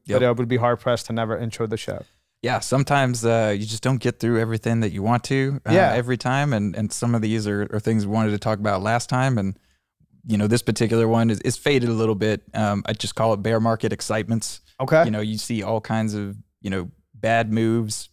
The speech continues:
Speaker 1: and collapses and
Speaker 2: <laughs> It's one way to put
Speaker 1: you
Speaker 2: it,
Speaker 1: know,
Speaker 2: bad moves.
Speaker 1: yeah, bad move,
Speaker 2: <laughs>
Speaker 1: man.
Speaker 2: I was
Speaker 1: You know?
Speaker 2: thinking disastrous moves, but okay, we'll be nice.
Speaker 1: You see those two nuclear moves,
Speaker 2: <laughs>
Speaker 1: you know,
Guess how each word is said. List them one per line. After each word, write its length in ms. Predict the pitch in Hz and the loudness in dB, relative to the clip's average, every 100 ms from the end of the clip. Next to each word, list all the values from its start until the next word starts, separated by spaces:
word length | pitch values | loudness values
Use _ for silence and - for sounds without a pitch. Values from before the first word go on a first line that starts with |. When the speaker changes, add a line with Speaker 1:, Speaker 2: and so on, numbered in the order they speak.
| - | -8
Speaker 1:
and 240 | 98 92 - _ | -6 -6 -8 _
collapses 840 | - 98 104 113 277 113 113 110 | -4 0 2 2 0 0 0 0
and 200 | 104 92 92 - | -2 -4 -6 -10
Speaker 2:
<laughs> 140 | - - | -16 -2
It's 80 | |
one 140 | 180 165 | 2 4
way 100 | 160 | 4
to 60 | 151 | 4
put 140 | 151 | 4
Speaker 1:
you 60 | 165 | 4
Speaker 2:
it, 20 | |
Speaker 1:
know, 100 | 160 | 4
Speaker 2:
bad 240 | 156 156 | 4 6
moves. 320 | 160 175 - | 6 4 4
Speaker 1:
yeah, 220 | - 120 - - | 2 2 2 2
bad 280 | 123 127 127 | 2 4 4
move, 340 | 120 120 107 104 | 2 2 0 -2
Speaker 2:
<laughs> 80 | 110 | -2
Speaker 1:
man. 300 | 107 107 110 | -2 -2 0
Speaker 2:
I 80 | 180 | 4
was 80 | 190 | 4
Speaker 1:
You 60 | |
know? 60 | 196 | 4
Speaker 2:
thinking 140 | 190 | 4
disastrous 680 | 165 160 170 170 - 190 180 | 2 2 2 2 4 4 6
moves, 280 | 190 214 190 | 4 4 4
but 140 | 190 | 4
okay, 300 | 220 202 196 | 4 4 4
we'll 140 | 190 185 | 4 4
be 80 | |
nice. 320 | 180 175 185 131 | 4 4 2 2
Speaker 1:
You 120 | 143 | 2
see 120 | 175 | 4
those 300 | 160 165 170 | 4 4 2
two 180 | - 165 | 2 0
nuclear 500 | 120 139 160 151 151 | 2 0 2 2 2
moves, 540 | 139 143 143 143 240 - | 4 4 4 4 2 2
Speaker 2:
<laughs> 60 | 135 | 2
Speaker 1:
you 60 | |
know, 260 | 131 131 | 4 4